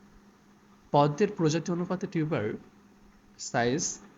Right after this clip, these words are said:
কম বেশি হতে পারে। আজকে যে টিউবারটির ভিডিও করছি, অর্থাৎ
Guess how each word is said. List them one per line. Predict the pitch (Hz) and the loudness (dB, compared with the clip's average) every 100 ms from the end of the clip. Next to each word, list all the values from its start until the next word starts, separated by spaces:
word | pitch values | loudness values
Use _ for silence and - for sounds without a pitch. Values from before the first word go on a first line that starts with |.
| - - - - - - - - - - - | -20 -20 -20 -20 -20 -20 -20 -20 -20 -10 0
কম | 123 123 | 2 2
বেশি | 127 - | -2 -4
হতে | - 131 - | -8 -8 -8
পারে। | - 101 50 - - - - - - 131 | -8 -8 -8 -10 -18 -20 -20 -20 -6 4
আজকে | 127 - 220 | 4 4 -4
যে | 208 202 | -2 -2
টিউবারটির | 196 175 180 175 123 101 - 127 | -2 0 -2 -2 -4 -4 -8 -8
ভিডিও | 131 127 135 | -6 0 0
করছি, | - 101 95 - 98 | 2 0 -2 -2 -2
অর্থাৎ | 98 98 110 | -4 -4 -4